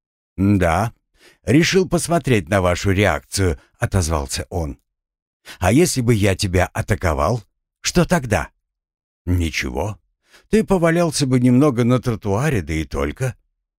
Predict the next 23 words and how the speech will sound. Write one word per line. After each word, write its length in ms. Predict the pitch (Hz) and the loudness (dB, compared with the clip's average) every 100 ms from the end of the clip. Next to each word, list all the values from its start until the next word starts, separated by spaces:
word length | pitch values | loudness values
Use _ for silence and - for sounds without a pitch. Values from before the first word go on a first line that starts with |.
| _ _ _ _ _ _ | _ _ _ _ _ _
Я 220 | 123 131 | -2 -2
спорить 440 | 123 - 120 101 - | -2 -2 0 0 -2
не 80 | 80 | -6
стал, 440 | - 76 67 65 _ _ | -4 -4 -4 -6 _ _
промолчал. 720 | 131 123 101 - 80 64 - _ _ _ | -2 0 -2 -4 -4 -4 -8 _ _ _
И 120 | 123 | -2
следующий 580 | 113 151 156 127 - 113 | 0 2 2 2 2 0
вопрос 480 | 95 104 - 175 - | 0 -2 0 0 0
полубогу 640 | - 131 120 113 170 131 | 0 2 4 2 0 0
задал 440 | 104 98 123 120 117 | 0 0 -2 -2 -2
Марк. 480 | 92 76 - - _ _ _ _ _ _ _ _ | 0 -2 -4 -16 _ _ _ _ _ _ _ _
"С 80 | - | -8
чем 300 | - 127 117 | -2 0 0
пожаловал, 720 | 135 120 131 92 78 71 67 _ | 0 0 0 0 -2 -6 -8 _
Илир?" 440 | 143 147 101 - _ _ _ _ _ _ _ - | 2 2 0 -4 _ _ _ _ _ _ _ -6
"Сегодня 540 | - 82 98 80 92 | -2 2 2 2 2
ночью 600 | 92 117 - - 73 69 | 2 2 0 -4 -4 -6
в 80 | 69 | -4
расположение 1000 | 95 - 98 101 92 117 120 110 107 101 - | -4 -2 0 0 2 2 2 4 2 0 -2
Остверской 800 | 120 110 - 98 - - 98 92 - | -2 -2 -2 -4 -4 -2 -2 -2 -2
армии 600 | 127 117 95 80 73 - - _ | -2 -2 0 0 -2 -6 -16 _
вышли 500 | 101 117 165 - 139 | 0 2 2 2 0
поисковики, 1000 | 135 139 139 - - 135 127 - 87 69 | 0 2 2 0 -2 -2 -2 -2 -4 -4